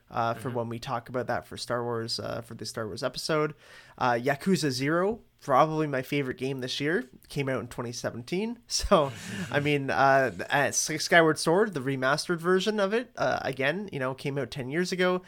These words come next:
Speaker 2: Right.
Speaker 1: I'd say the only new games that I played this year were Mario Golf Super Rush
Speaker 2: Mm-hmm.
Speaker 1: and WarioWare Get Together.
Speaker 2: Okay, I w-, I thought that WarioWare was gonna be your answer for Game of the Year. I figured that
Speaker 1: It's
Speaker 2: would
Speaker 1: my
Speaker 2: be it.
Speaker 1: Game of the Year because that's, you know,
Speaker 2: You only
Speaker 1: it's
Speaker 2: played
Speaker 1: one of
Speaker 2: two.
Speaker 1: the <laughs> only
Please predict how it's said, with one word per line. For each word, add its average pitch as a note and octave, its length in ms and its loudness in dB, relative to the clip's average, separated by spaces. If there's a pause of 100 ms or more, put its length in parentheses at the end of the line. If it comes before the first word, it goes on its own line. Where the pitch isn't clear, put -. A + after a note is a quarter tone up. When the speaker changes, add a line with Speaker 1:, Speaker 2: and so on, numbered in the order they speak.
Speaker 2:
Right. A#2 220 -4
Speaker 1:
I'd - 80 -10
say C#4 100 -2
the C4+ 180 -2
only G#3 340 0
new D3 500 -2
games D#3 600 -4 (100)
that - 180 -2
I C3 80 0
played C#3+ 360 -4
this G3 180 -2
year A3+ 320 -4 (420)
were C#3+ 540 6
Mario C#3+ 320 0
Golf F3+ 240 0
Super F3+ 300 -4
Rush A3+ 400 0 (300)
Speaker 2:
Mm-hmm. A2+ 200 -14 (160)
Speaker 1:
and C#3+ 480 0
WarioWare D3 920 2
Get C3+ 200 -2
Together. G#2 360 -4 (420)
Speaker 2:
Okay, E3+ 240 0
I A2+ 100 0
w-, F#3 180 4
I C#3+ 120 6
thought D#3+ 240 2
that B2+ 80 0
WarioWare A#2 480 2
was G#2+ 120 -10
gonna A#2 180 -8
be G#2+ 100 -6
your G#2+ 160 0
answer G#2 260 -4
for - 140 -12
Game G#2 220 -6
of G2 100 -12
the A#2 80 -12
Year. A2 180 -4
I A#2 80 -2
figured B2 300 0
that A#2 100 6
Speaker 1:
It's A3+ 140 6
Speaker 2:
would A3+ 40 -2
Speaker 1:
my D4 100 12
Speaker 2:
be - 40 6
it. - 40 4
Speaker 1:
Game A3+ 180 4
of E3+ 60 4
the E3+ 60 0
Year E3+ 240 6
because C3+ 500 -2
that's, - 380 -2
you F3+ 60 0
know, B2 100 -2
Speaker 2:
You C3+ 60 0
only B2 160 0
Speaker 1:
it's D3 80 0
Speaker 2:
played A#2 340 0
Speaker 1:
one E3 100 2
of - 80 -2
Speaker 2:
two. F3+ 40 -6
Speaker 1:
the C#4+ 80 10
<laughs> C#4+ 180 6
only - 0 -